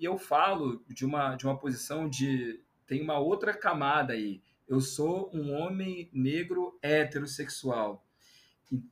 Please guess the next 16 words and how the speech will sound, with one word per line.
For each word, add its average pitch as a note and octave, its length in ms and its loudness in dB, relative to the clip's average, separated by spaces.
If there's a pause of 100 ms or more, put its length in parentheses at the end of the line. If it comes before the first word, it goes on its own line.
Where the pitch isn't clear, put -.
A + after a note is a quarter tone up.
(180)
às C3 200 4
vezes, D#3+ 380 0
tem D#3+ 140 -4
uma D#3 120 2
questão D3+ 480 0
de D#3+ 120 -4
que D3+ 200 -4
quando E3 260 -2
você D#3+ 280 -2
fala E3 300 2
em D#3 80 -2
cuidado, B2+ 920 2 (320)
então D3 680 2
aquele, D3 480 0 (180)
aquela A#2+ 380 6
pessoa, D3+ 1160 4